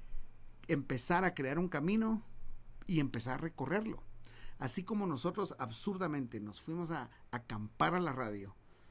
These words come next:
a ver si lográbamos sonar, ahí se desarrolló nuestro camino para nuestra carrera en México. Así de grotescamente sencillo fue. Claro, nos tocó esperar tres horas y media, pues, eso fue lo difícil, ¿va?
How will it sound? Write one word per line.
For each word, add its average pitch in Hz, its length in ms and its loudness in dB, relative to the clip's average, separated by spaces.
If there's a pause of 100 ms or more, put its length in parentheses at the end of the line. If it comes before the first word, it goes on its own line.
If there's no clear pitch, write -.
(200)
a 104 120 -6
ver 170 240 6
si 185 140 0
lográbamos 139 440 2
sonar, 123 440 -2
ahí 160 240 0
se 226 140 2
desarrolló 175 380 2
nuestro 208 280 0
camino 190 420 2
para 147 180 0
nuestra 139 240 -2
carrera 151 280 -4
en 196 80 -2
México. 247 420 -4 (420)
Así 233 720 6 (480)
de 165 320 4
grotescamente 180 1200 6
sencillo 175 540 4
fue. 202 260 2 (640)
Claro, 165 320 2
nos 156 140 -2
tocó 117 200 -6
esperar 160 360 2
tres 139 220 -2
horas 139 200 2
y 190 40 6
media, 359 380 2 (140)
pues, 240 320 -6
eso 170 160 -6
fue 208 120 0
lo 240 60 0
difícil, 269 460 2 (180)
¿va? - 160 -10